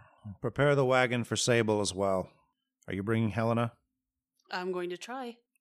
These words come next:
Speaker 1: And Helena. And the servants scramble to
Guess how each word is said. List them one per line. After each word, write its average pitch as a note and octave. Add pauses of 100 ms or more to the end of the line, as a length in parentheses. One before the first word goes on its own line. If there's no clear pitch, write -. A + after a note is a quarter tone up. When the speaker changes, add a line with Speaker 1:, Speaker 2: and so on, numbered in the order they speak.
(200)
Speaker 1:
And A#2+
Helena. A#2 (640)
And G2
the F2+
servants F#2 (200)
scramble F2
to E2+